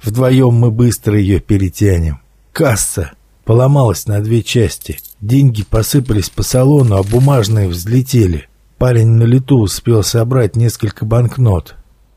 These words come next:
«Это на ремонт айфона!» — закричал он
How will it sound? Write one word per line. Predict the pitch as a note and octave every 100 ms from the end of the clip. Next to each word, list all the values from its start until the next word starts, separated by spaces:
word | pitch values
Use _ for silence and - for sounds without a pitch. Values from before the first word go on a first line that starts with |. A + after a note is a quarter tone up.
| -
«Это | C#3 C#3 C3+
на | B2
ремонт | B2 C3+ C#3+ C3+ -
айфона!» — | C#3 B2+ D#3 C#3 C3 G#2+ F#2 - _ -
закричал | - G#2+ A#2 A2 C#3 A#2+ A2
он | D3 C#3+ A#2+